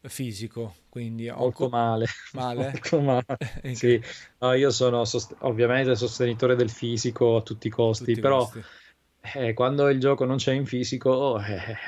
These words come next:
Speaker 1: Ti tocca.
Speaker 2: mi devo sottomettere.
Speaker 1: Sì.
Speaker 2: Eh.
Speaker 1: Eh, quindi
Speaker 2: Purtroppo
Speaker 1: ti tocca.
Speaker 2: ci tocca,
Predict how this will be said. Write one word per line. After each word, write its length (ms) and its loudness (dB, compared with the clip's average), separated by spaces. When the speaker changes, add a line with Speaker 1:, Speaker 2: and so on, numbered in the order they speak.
Speaker 1:
Ti 100 -8
tocca. 180 0
Speaker 2:
mi 100 2
devo 240 6
sottomettere. 920 -2
Speaker 1:
Sì. 180 -2
Speaker 2:
Eh. 140 2
Speaker 1:
Eh, 240 -12
quindi 300 -10
Speaker 2:
Purtroppo 460 0
Speaker 1:
ti 120 -4
tocca. 600 2
Speaker 2:
ci 160 -4
tocca, 580 0